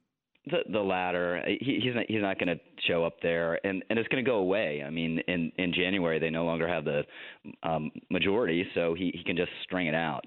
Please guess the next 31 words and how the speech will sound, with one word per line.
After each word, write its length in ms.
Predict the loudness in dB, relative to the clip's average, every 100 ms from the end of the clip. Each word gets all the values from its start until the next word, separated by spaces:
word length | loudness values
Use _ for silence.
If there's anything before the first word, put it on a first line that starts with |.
| -2
So 240 | 0 2 -2 -2
that, 180 | 0 2
that 140 | 2 2
was 100 | 2
all 280 | 2 2 -2 -4
symbolism. 640 | -4 0 0 0 0 -2 -2
The 120 | 0
January 300 | 2 2 2 0
sixth 220 | -4 -4
committee 340 | -2 0 0 0
didn't 260 | -2 -2
know 400 | -2 0 2 2 0
h-, 140 | -4 -6
how 180 | -2 -2
to 80 | 0
try 200 | 0 0
to 160 | 0
end 180 | 0 0
with 160 | 0 0
a 20 |
bang, 480 | -2 0 0 0 -2 -2
so 80 | 0
they, 240 | 2 0 -2
they 140 | -2
did 220 | 0 0 0
this 100 | 0
ridiculous 480 | -2 -4 -4 -6 -8 -10 -14 -14 -14 -6
subpoena 380 | -2 0 0 0
that's 160 | -4 -4
going 240 | -4 -4
nowhere. 340 | -6 -8 -10